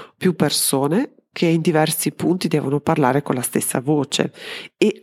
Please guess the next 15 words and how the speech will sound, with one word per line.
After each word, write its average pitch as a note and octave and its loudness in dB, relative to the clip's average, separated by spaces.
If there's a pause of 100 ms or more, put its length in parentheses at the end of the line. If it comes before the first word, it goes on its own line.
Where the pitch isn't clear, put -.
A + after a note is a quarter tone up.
anche C4+ 0
qui G3 0
prevedo C#3+ 0
sempre D#3 0
più F3 0
il - -14
coinvolgimento C#3+ 0 (300)
o B3 4
dei F#3 2
fondatori D3 2
o G3+ -2
comunque A3 2
di D3+ 0
una D3 2
persona D3 0